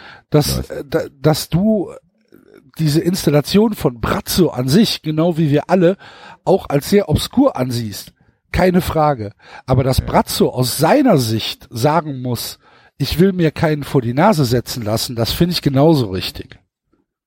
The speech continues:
Speaker 2: Na, ich weiß nicht. Finde ich nicht. Find, das kannst du wirklich moderater machen, weil das wirklich,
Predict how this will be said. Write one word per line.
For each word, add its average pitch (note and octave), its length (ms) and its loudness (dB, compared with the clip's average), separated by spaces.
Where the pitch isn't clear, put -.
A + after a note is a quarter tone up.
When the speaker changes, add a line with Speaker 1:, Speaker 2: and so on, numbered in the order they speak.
Speaker 2:
Na, C#3 320 -2
ich C#3 100 0
weiß B1+ 220 -2
nicht. C2 200 -6
Finde A2+ 260 0
ich A2 160 0
nicht. G2+ 240 0
Find, G#2 180 0
das G2 120 -4
kannst G#2 280 -2
du G2 160 -2
wirklich F#2+ 280 -4
moderater E2+ 500 0
machen, G2 300 -4
weil E2+ 100 0
das F2 160 0
wirklich, G2 280 -4